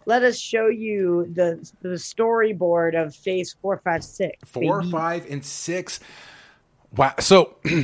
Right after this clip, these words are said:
Speaker 2: <clears throat> right off the bat, something that struck me, that's what we're talking about this week. We're talking about the Marvel phases,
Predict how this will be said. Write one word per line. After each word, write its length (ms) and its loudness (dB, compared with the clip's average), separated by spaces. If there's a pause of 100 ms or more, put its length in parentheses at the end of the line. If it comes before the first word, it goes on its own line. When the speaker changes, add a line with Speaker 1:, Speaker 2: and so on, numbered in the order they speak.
(140)
Speaker 2:
<clears throat> 420 -20
right 220 6
off 140 2
the 80 2
bat, 460 2
something 320 0
that 60 -2
struck 340 -2
me, 180 -2 (140)
that's 180 2
what 80 0
we're 80 2
talking 200 2
about 120 -2
this 160 -8
week. 100 -10
We're 100 -10
talking 180 -6
about 180 -6
the 220 -6 (880)
Marvel 300 -2
phases, 480 -12